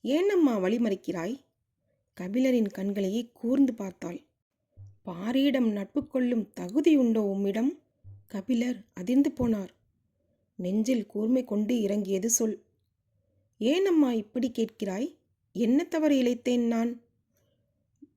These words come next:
மௌனத்தின் வழியே கபிலரின் அதிர்ச்சியை அதிகப்படுத்தினாள். எந்த வகையிலும் அவளின் கோபத்துக்கான காரணத்தை கபிலரால் தொடர்பு படுத்திக் கொள்ள முடியவில்லை.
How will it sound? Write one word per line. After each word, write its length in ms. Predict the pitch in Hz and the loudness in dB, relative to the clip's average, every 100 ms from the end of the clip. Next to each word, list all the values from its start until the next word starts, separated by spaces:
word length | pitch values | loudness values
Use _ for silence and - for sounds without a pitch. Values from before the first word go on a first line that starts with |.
| - | -10
மௌனத்தின் 560 | 185 214 262 233 202 180 | -4 0 0 -2 -2 -2
வழியே 420 | 175 180 180 170 | -2 0 0 -2
கபிலரின் 560 | 175 185 269 262 202 - | -4 -2 0 0 -2 -4
அதிர்ச்சியை 640 | 165 196 220 - 196 220 - | -6 -6 -6 -4 -4 -4 -8
அதிகப்படுத்தினாள். 840 | 156 190 240 254 190 - 165 151 - _ _ _ _ - - _ _ _ _ _ - | -8 -4 -4 -4 -6 -6 -6 -6 -8 _ _ _ _ -20 -20 _ _ _ _ _ -4
எந்த 360 | 220 277 359 339 | 2 2 2 0
வகையிலும் 640 | 277 240 226 247 240 - - | 0 -2 0 0 -2 -4 -14
அவளின் 500 | 208 233 277 220 - | -8 -2 0 0 -2
கோபத்துக்கான 720 | 247 269 349 294 254 226 196 | -6 -6 -6 -6 -6 -6 -6
காரணத்தை 720 | - 180 220 220 - 320 - _ _ _ 220 | -8 -8 -6 -8 -6 -8 -8 _ _ _ -10
கபிலரால் 580 | 233 320 247 226 240 - _ _ _ | -2 0 0 -4 -8 -10 _ _ _
தொடர்பு 420 | 254 285 381 349 | -2 0 0 0
படுத்திக் 360 | 226 208 220 - | -2 -6 -6 -6
கொள்ள 260 | 196 208 | -4 0
முடியவில்லை. 680 | 285 277 269 262 240 233 | 2 4 4 2 2 -2